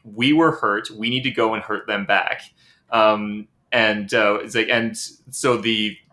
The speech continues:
like, the idea for that, and for this going to be, like, this is a season-wide arc where we're gonna go, and the whole thing is the Enterprise all alone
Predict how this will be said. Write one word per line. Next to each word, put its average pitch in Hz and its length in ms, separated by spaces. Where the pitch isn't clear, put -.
like, 127 240
the 117 240
idea 135 480
for 202 160
that, 175 360
and 127 160
for - 100
this 139 260
going 139 240
to 123 80
be, 123 140
like, 117 240
this 123 160
is 139 120
a 123 100
season-wide 135 680
arc 104 380
where 113 180
we're 123 200
gonna 139 200
go, 120 300
and 110 240
the 101 80
whole 127 280
thing 120 240
is 107 140
the - 100
Enterprise 127 520
all 120 200
alone 117 480